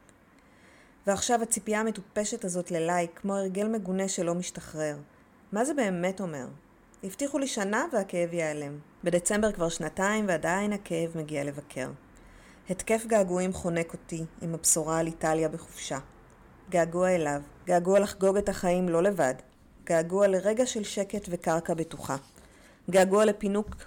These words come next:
כמו שרק הוא ידע. נשמתי עמוק. לשנייה הזמן עצר מלכת, ואני רק מנסה להיראות קולית מול הבת שלי.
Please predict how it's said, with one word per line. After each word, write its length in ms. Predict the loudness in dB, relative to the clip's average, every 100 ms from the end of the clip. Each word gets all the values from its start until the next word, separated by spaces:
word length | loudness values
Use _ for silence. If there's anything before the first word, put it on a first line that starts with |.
| -2
כמו 160 | 0
שרק 320 | 2 4 4 2
הוא 100 | 2
ידע. 260 | 2 0 -6 -10 _ _ _ _ _
נשמתי 520 | -4 0 2 0 0 0
עמוק. 380 | 0 -6 -10 -20 -20 -20 -20 -20 -2
לשנייה 460 | 0 2 4 4 4
הזמן 300 | 4 4 2
עצר 280 | 0 0
מלכת, 600 | 0 0 0 -2 -14 -16 -20 -20 -6
ואני 260 | 2 2 4
רק 200 | 2 2
מנסה 460 | 0 2 2 4
להיראות 400 | 2 2 2 0
קולית 500 | -4 -2 -2 -2 -6
מול 160 | -4 -2
הבת 280 | 0 -2 -2
שלי. 260 | -6 -6